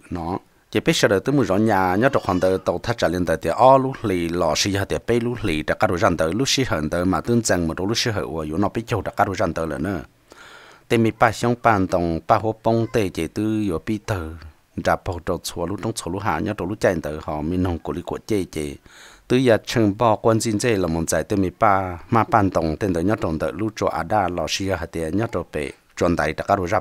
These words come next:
bể lớn ta lại nhớ đồ lúc chạy tờ. Chỉ nhớ đồ xóa rồi và đại la dân trong trọ to nó mà dân trọ trong món tu thầu và yo lo trong tu lò xì hạt tê thầu trong tu tung tu xia kiên tờ.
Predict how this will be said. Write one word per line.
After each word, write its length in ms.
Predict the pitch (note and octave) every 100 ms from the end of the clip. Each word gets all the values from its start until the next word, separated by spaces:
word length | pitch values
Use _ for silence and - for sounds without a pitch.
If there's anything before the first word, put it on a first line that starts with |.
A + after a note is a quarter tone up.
| -
bể 120 | D2+
lớn 220 | E2 C2
ta 120 | -
lại 140 | D2 D#2
nhớ 100 | G#2 E2+
đồ 80 |
lúc 120 | D#2+ -
chạy 140 | F2+ C#2
tờ. 120 | C2+ B1+ _ _ _
Chỉ 120 | A2+
nhớ 100 | C3+ E3
đồ 80 | C#3
xóa 180 | - A#2
rồi 280 | G#2 G#2+ E2+ F#2+
và 80 |
đại 160 | F2 D#2+
la 160 | G2 A2
dân 240 | B2+ C3+
trong 180 | F#2+ G2
trọ 200 | F2+ F#2 -
to 300 | E2+ G2 G2
nó 120 | F2+
mà 200 | E2 D#2
dân 240 | G2 F#2
trọ 120 | F2 F2
trong 100 | F#2
món 220 | F#2+ F2+ F#2
tu 220 | A#2 F#2+
thầu 280 | - D#2+ C2+
và 100 | E2+ D#2+ F2+
yo 60 |
lo 120 | G2 F#2
trong 200 | - D#2+
tu 240 | D#2+ A#2 G2
lò 160 | E2 D#2
xì 200 | - G2+
hạt 100 | F2+
tê 140 | D#2+ -
thầu 140 | D#2 B1+
trong 180 | E2+ E2+
tu 180 | G#2 G2+
tung 140 | F#2 F2+
tu 100 | G2
xia 180 | - E2+
kiên 240 | F#2 D#2
tờ. 120 | D2